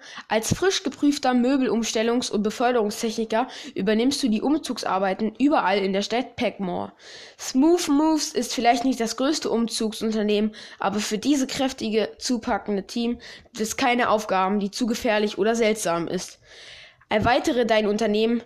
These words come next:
stell witzige Gestalten ein und rette eine Stadt vor Möbelschwierigkeiten. Du fa-, ähm, ja, das war jetzt erstmal die Zusammenfassung.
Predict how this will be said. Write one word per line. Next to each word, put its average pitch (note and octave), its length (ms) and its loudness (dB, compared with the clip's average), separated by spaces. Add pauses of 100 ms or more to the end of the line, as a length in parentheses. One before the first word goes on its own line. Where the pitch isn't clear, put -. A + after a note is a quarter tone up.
stell D4 340 2
witzige G#3+ 440 -2
Gestalten A3 500 0
ein G#3 300 0
und B3 200 0
rette B3 220 0
eine F#3 220 0
Stadt G3+ 240 -2
vor C4+ 160 0
Möbelschwierigkeiten. F#3+ 960 0 (680)
Du A3 100 -2
fa-, - 420 -2 (220)
ähm, F#3+ 480 0 (640)
ja, G3 400 0
das G#3+ 180 -4
war A3+ 140 6
jetzt A3 160 -2
erstmal G#3 300 0
die F#3+ 280 -2 (760)
Zusammenfassung. E4+ 840 0